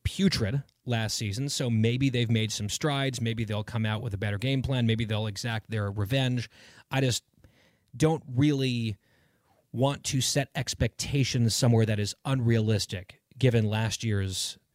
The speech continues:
season outcome. Three wins, nine losses. And so I'm just going to leave it at that. I'll be in purple, of course, rooting on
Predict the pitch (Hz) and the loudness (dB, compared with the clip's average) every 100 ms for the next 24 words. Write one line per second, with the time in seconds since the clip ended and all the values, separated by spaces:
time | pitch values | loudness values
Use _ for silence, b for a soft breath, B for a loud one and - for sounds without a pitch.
0 | _ - - 127 117 101 95 98 85 - | _ -4 0 2 4 2 -2 -8 -10 -10
1 | - 120 107 104 101 - b b b 113 | -2 2 4 4 2 -2 b b b 0
2 | 117 107 107 95 90 92 - - 127 107 | 2 4 2 0 -2 -6 -12 -6 -2 0
3 | 135 123 117 107 101 _ _ _ _ _ | 0 2 2 0 -2 _ _ _ _ _
4 | _ _ _ 131 156 151 - 147 135 - | _ _ _ 0 2 2 0 -2 -2 -2
5 | 127 117 107 - _ - 123 151 165 151 | -2 0 -2 -6 _ -6 2 4 4 0
6 | - 110 104 - _ _ 147 170 170 156 | -2 -2 -2 -6 _ _ 2 4 4 2
7 | 139 - _ _ _ _ - 196 - 147 | 0 -4 _ _ _ _ 0 2 4 2
8 | 131 123 107 - 107 104 120 120 117 107 | 2 0 -2 0 0 0 2 2 4 2
9 | 101 95 | 2 -2